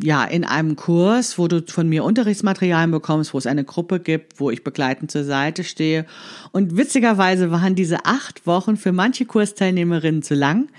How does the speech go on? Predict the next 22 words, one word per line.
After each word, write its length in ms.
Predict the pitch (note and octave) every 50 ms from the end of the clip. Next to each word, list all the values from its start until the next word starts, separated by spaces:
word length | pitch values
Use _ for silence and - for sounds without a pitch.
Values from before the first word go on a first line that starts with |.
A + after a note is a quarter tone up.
| - - _ _ _ _ _ -
und 120 | E3 D#3+
für 140 | - - -
andere 340 | - C3 C#3 C#3 C#3 C#3+ C#3+
zu 140 | - - E3+
kurz. 480 | - - C#3+ C3 A2 - - - - - _ _ _ _ _ _ - - - - - - - - - - _
Und 400 | - F#3 F#3 F#3+ F#3+ F#3+ G3 F#3+
ich 160 | - G3+ -
habe 120 | A#3 A3+ -
da 160 | A3+ G#3 G3+
länger 260 | G3 F#3+ A3 D#4 E4
drüber 300 | D4+ - - A3 G3+ G3+
nachgedacht, 640 | G3 F#3 G3 A#3+ B3+ - - A3+ - G#3+ G#3 G3 - -
was 260 | F#3+ F#3 F3 - -
mache 320 | D#3+ D#3 D3+ F3 - A3+
ich 120 | G#3 - -
denn 180 | F3+ F3+ F3+
jetzt 260 | F3+ E3+ E3 E3 -
mit 140 | E3+ E3+ C#3+
diesem 240 | D3 D3 D#3 E3+ F3
Kurs? 380 | - - D#3 C3+ A#2+ A2+ A2 -
Also 320 | C3+ C#3+ D3+ D#3+ D#3+ E3
wie 260 | G3+ A#3+ C#4 D#4 E4+